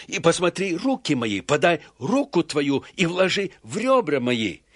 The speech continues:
и не будь неверующим, но верующим». В другом случае, чтобы убедить учеников, что он не был лишь каким-то духом, но настоящим человеком, воскресший Христос говорит им: «Посмотрите на руки мои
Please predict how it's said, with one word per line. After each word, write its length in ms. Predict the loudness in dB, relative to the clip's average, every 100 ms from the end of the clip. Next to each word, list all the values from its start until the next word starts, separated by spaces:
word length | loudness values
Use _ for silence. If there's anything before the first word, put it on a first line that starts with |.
| _
и 120 | -2
не 160 | 2 0
будь 360 | 2 0 -2 -2
неверующим, 760 | 0 4 4 2 0 0 -2 -2
но 140 | 0 2
верующим». 680 | 4 2 0 -2 -4 -6 _ _ _ _ _ _ -20 _ -8
В 40 |
другом 260 | -2 0 0
случае, 360 | -2 -2 -2
чтобы 340 | -2 0 0 -2
убедить 480 | -2 -2 -2 -4 -4
учеников, 560 | -4 -4 -2 0 -2
что 220 | -2 -2
он 320 | 2 2 2 -2
не 300 | 0 2 2
был 200 | 0 -2
лишь 240 | 0 0
каким-то 540 | -2 -4 -4 -4 -4 -8
духом, 640 | -2 0 0 -2 -4 -6 -18 -20 -4
но 120 | 0
настоящим 640 | 2 0 0 0 0 -2
человеком, 680 | -6 -4 -2 0 0 -2 -4 -4
воскресший 680 | 0 0 0 -2 0 0 -2
Христос 500 | -2 -2 0 0 0
говорит 340 | -2 -2 -4 -4
им: 180 | -2 -2 -6 -2
«Посмотрите 760 | -2 0 -2 0 -2 -2 -2
на 140 | 0 2
руки 320 | 0 -2 -2
мои 280 | -2 -2